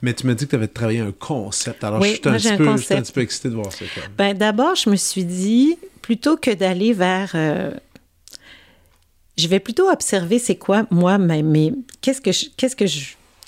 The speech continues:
Speaker 2: qu'est-ce que je consomme ? Qu'est-ce que je, qu'est-ce qui me réconforte ? Qu'est-ce, vers quoi je vais naturellement ? Puis je me rends compte qu'il y a des artistes, sans l'avoir nécessairement choisi, je connais leur œuvre au complet. Systématiquement, j'ai lu tous leurs livres, j'ai vu tous leurs spectacles, j'ai écouté tous leurs disques,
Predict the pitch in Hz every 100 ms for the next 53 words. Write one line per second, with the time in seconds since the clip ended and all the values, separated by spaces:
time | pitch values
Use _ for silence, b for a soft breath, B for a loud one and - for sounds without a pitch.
0 | - 294 - 214 - 196 175 196 175 175
1 | 277 269 - 185 - 294 285 - 202 190
2 | 180 208 - 196 - 175 - 269 - B
3 | - 208 214 311 247 226 240 202 185 175
4 | 170 214 311 202 196 202 196 339 403 208
5 | 190 180 175 - - 302 - B B B
6 | B B B - - 403 349 202 208 262
7 | 247 226 220 202 196 190 233 254 - 233
8 | 196 190 233 - _ _ _ - - _
9 | _ _ _ _ _ - 160 196 226 214
10 | 285 269 180 214 208 180 - 165 - -
11 | - - 240 - 247 233 - - 202 202
12 | 196 190 - 202 190 170 175 165 180 175
13 | - 180 175 185 - 170 165 180 - 185
14 | - 214 185 160 202 -